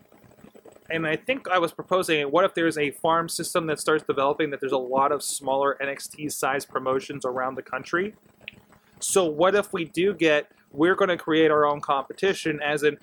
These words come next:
we're gonna actually support, support our own competition, and we let Chikara run on here. We let T N A have a spot on here.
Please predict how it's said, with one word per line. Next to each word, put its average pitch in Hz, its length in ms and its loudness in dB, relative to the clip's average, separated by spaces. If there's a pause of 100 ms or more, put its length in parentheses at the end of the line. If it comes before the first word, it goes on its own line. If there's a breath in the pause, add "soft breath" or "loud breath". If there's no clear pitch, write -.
(160 soft breath)
we're 240 140 6
gonna 220 260 0
actually 240 400 0
support, 320 560 -2
support 269 520 -4
our 202 180 4
own 220 240 2
competition, 190 920 -2 (280 loud breath)
and 165 280 -2
we 226 180 0
let 269 320 0
Chikara 143 560 0
run 131 160 0
on 123 180 0
here. 120 200 -4 (240 loud breath)
We 208 200 4
let 220 300 2 (300)
T 175 200 -4
N 143 120 -2
A 143 140 0
have 135 220 -2
a 131 40 -2
spot 131 380 0
on 127 160 -4
here. 120 280 -8